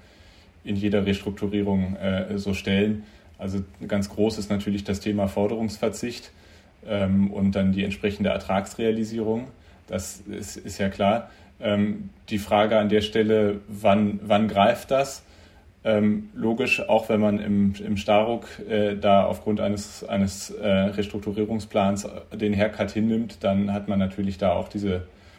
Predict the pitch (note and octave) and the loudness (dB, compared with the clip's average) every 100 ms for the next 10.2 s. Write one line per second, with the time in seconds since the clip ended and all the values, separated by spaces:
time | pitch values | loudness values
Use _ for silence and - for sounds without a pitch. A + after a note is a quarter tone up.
0 | - - G#2 G#2+ G#2 A2 A2+ A2 G#2+ G2 | -8 0 2 2 0 -2 0 0 0 0
1 | G#2 G#2 G2+ G2 G#2 G#2 G2+ G#2 G2+ G2+ | 0 0 0 0 0 0 2 2 0 -4
2 | G2+ - G#2 G#2 G2+ - - - - - | -6 0 2 4 2 -6 -20 -20 -20 -12
3 | G2+ - G2+ G#2 G2 G2+ G2+ G2+ G2+ G2 | -4 -2 0 0 2 4 4 4 6 6
4 | G2+ G2 G#2 G3+ G3+ - - G2 G2 - | 6 2 2 0 -2 -4 0 2 0 -2
5 | - G2 G2+ F#2+ - G2 F#2+ - G2 G2 | 0 0 2 0 2 2 2 2 2 2
6 | G2+ G2 G2+ G2 - - - - - G#2 | 0 -2 0 0 -2 -20 -20 -14 -6 0
7 | G2 G2 G2 G2 F#2+ G2 F#2+ G2 F#2+ F#2 | 0 2 0 0 2 2 2 0 0 0
8 | G2 G2 F#2+ - - - - - - G2+ | -2 -4 -6 -10 -20 -20 -20 -20 -10 0
9 | G2 F#2+ G2 G#2 G2+ G#2 G2 G2+ G#2+ G#2 | 2 2 2 -2 0 0 4 4 6 4
10 | G2 | 0